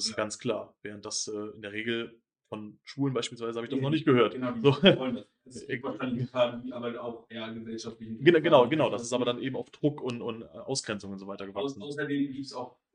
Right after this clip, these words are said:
Speaker 2: also bei Behinderung gibt's ja auch diesen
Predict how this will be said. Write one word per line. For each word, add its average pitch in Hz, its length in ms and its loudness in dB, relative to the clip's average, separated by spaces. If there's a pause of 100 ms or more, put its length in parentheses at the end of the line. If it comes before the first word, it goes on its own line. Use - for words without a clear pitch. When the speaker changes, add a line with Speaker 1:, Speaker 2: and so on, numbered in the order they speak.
Speaker 2:
also 117 200 -12
bei 120 160 -4
Behinderung 127 500 -4
gibt's 123 180 -8
ja 117 160 -6
auch 113 280 -8
diesen 113 600 -8